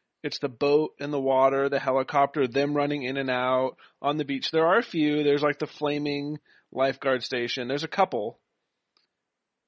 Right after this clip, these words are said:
And I wonder where they get all those clips, because none of the episodes have anything to do with saving people out of the water.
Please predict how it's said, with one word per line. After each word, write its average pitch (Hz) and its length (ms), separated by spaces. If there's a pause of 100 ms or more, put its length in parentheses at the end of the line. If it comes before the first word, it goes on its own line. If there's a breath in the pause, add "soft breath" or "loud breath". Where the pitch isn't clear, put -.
(360)
And 160 80
I 165 60
wonder 269 260
where 208 120
they 175 100
get 233 180
all 165 120
those 127 180
clips, - 380
because 143 460
none 151 580
of 139 100
the 127 140
episodes 135 540
have 127 160
anything 160 360
to 120 60
do 151 200
with 135 160
saving 135 320
people 117 240
out 113 80
of 101 60
the 92 60
water. - 420